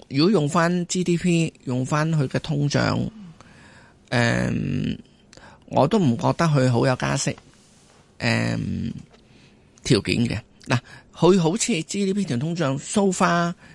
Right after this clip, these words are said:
勉強頂得住兩個percent左右，但係問題我哋睇呢兩個percent點嚟？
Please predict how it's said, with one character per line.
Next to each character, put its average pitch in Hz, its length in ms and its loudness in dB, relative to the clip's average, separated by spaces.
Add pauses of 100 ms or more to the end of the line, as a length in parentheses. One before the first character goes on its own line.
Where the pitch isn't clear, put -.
勉 131 320 2
強 139 380 0 (440)
頂 135 220 4
得 170 120 2
住 123 420 0 (220)
兩 123 240 4
個 135 100 2
percent 147 540 0 (440)
左 - 180 -4
右， 117 280 -4
但 165 180 2
係 175 60 0
問 175 40 0
題 131 300 0
我 175 100 2
哋 190 100 0
睇 175 180 2
呢 262 80 2
兩 147 240 -2
個 143 80 -2
percent 139 180 -4
點 123 160 -4
嚟？ 139 100 -6